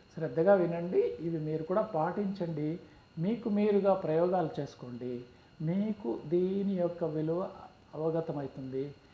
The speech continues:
ఇది ఎంతవరకు వాస్తవమో మీకు ఖచ్చితంగా తెలుస్తుంది. ఈ రోజుకి మనం ఈ పాఠాలు ఇక్కడ ముగిద్దాం. ర-, నే-,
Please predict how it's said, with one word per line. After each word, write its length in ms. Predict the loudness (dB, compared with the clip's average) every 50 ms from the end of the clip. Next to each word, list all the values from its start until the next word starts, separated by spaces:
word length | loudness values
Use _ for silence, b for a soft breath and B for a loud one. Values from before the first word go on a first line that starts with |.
| B B -6 -4
ఇది 160 | -2 -2 0
ఎంతవరకు 640 | 0 2 0 0 0 -2 0 2 2 2 2 2 2
వాస్తవమో 680 | 0 2 2 0 -2 -2 -6 -10 -8 -8 -8 -8 -8
మీకు 280 | -8 -6 -8 -8 -8 -10 -14 -14 -12
ఖచ్చితంగా 540 | -12 -12 -12 -14 -18 -16 -14 -12 -10 -10 -10
తెలుస్తుంది. 600 | -10 -10 -12 -12 -12 -16 -20 -20 -20 -20 -20 -20 -20 -20 B B B B B B -6 -4 0 0
ఈ 80 | 2 2
రోజుకి 480 | 4 2 2 0 -2 -6 -6 -6 -8 -10 -18 -20 -20 -20 -14 -10
మనం 260 | -8 -6 -6 -6 -6 -4
ఈ 80 | -4 -4
పాఠాలు 400 | -4 -4 -6 -6 -6 -6 -6 -6
ఇక్కడ 200 | -6 -8 -8 -8
ముగిద్దాం. 520 | -8 -8 -8 -6 -8 -6 -4 -4 -4 -4 -6 -10 -16 -20 -20 -20 -20 -20 -16 -12
ర-, 180 | -8 -8 -8 -8 -10 -14 -20 -20 -20 -20 -14 -8
నే-, 160 | -6 -6 -6